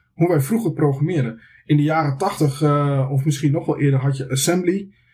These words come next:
Ehm, nou, dat waren processorinstructies. Eh, dat is mooi, het is superkrachtig. Je kan er alles mee doen. Je kan allemaal willekeurige spullen bouwen, maar eigenlijk is het best wel langzaam.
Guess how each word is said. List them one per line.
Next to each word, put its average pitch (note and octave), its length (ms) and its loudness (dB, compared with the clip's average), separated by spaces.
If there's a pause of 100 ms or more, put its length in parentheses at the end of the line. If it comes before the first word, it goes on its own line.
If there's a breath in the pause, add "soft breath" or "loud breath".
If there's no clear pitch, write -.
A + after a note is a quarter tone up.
(220 soft breath)
Ehm, D3 400 2 (160)
nou, C#3 180 0
dat B2+ 120 -2
waren C3 380 0
processorinstructies. D#3 1200 0 (360 soft breath)
Eh, C#3 380 2 (220)
dat D#3+ 220 0
is - 100 -4
mooi, E3 340 2
het F#3+ 80 -6
is F#3+ 120 -6
superkrachtig. - 880 -2 (360)
Je D#3+ 140 2
kan F#3+ 180 0
er C#3+ 120 -4
alles G#3 300 0
mee D3 140 2
doen. D3 220 2
Je B2 100 -4
kan D3+ 180 0
allemaal F#3 200 2
willekeurige C3+ 520 2
spullen A#3+ 300 0
bouwen, A#2 240 -2
maar C#3+ 160 0
eigenlijk E3 340 0
is C3+ 60 -2
het A#2+ 100 -4
best G3 160 0
wel G#3+ 100 -2
langzaam. A#2 460 -4